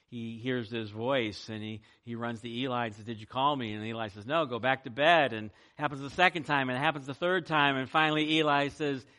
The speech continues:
"Hey, next time you hear that voice, it might be the voice of God. Here's what I want you to say, Samuel. I want you to say, 'Speak, Lord, your servant is listening.'"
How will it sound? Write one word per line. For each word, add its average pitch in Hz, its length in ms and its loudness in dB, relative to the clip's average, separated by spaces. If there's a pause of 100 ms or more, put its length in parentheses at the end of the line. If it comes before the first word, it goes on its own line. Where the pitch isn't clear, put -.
(280)
"Hey, 147 420 -4 (380)
next 135 320 -14
time 131 480 -6 (600)
you 123 280 -10
hear 127 180 -10
that 110 200 -10
voice, 107 800 -12
it 135 60 -16
might 151 180 -16
be 120 120 -14
the 104 80 -14
voice 101 340 -16
of 101 140 -20
God. 104 260 -20 (920)
Here's 180 340 -16
what 160 100 -12
I 151 60 -8
want 143 260 -12
you 139 60 -14
to 113 100 -12
say, 101 520 -14 (260)
Samuel. 104 500 -16
I 113 40 -18
want 127 180 -18
you 123 100 -14
to 98 60 -14
say, 101 380 -14 (520)
'Speak, - 600 -16
Lord, 104 480 -14 (380)
your 101 160 -12
servant 92 440 -10
is 87 160 -16
listening.'" 110 520 -20